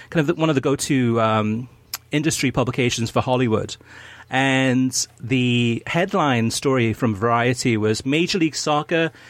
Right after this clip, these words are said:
is wrong about the value of its rights." And this is a really, really deep dive into, um, discussing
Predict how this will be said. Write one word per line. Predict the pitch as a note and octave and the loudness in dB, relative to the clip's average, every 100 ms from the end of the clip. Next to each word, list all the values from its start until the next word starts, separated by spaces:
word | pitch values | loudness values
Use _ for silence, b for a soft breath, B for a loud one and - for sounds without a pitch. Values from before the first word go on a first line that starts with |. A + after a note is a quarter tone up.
| B B - | B B -4
is | C#3+ B2 | -4 -2
wrong | A2 B2 D3 E3+ F3+ | -2 0 0 0 0
about | D#3+ C#3 C#3 | 0 0 0
the | B2+ | -2
value | A#2 A#2 A#2+ A#2 | 0 0 2 2
of | A2 | 0
its | A2 - | -2 -2
rights." | A#2+ A2+ G#2 - - - B B B - | 0 0 0 -4 -6 -6 B B B -4
And | D3 | -2
this | G3+ | 0
is | A3+ | 0
a | F3+ | -2
really, | D3+ E3+ A3 B3+ A3+ F3+ | 0 0 2 2 2 2
really | D3 D3+ C3+ | 0 0 0
deep | - C#3+ - | 0 -2 0
dive | C#3+ C3+ C3+ B2+ A#2 G#2+ | 0 2 2 0 -4 -2
into, | B2 B2+ - - B2 A2+ A2 A2 G#2+ | 0 0 -2 0 0 2 2 2 -2
um, | A#2 G#2+ G#2+ G#2 C3 - - | -2 0 0 -2 -8 -16 -6
discussing | C3+ - D3 - - C3 B2+ | -6 -2 -2 0 0 0 0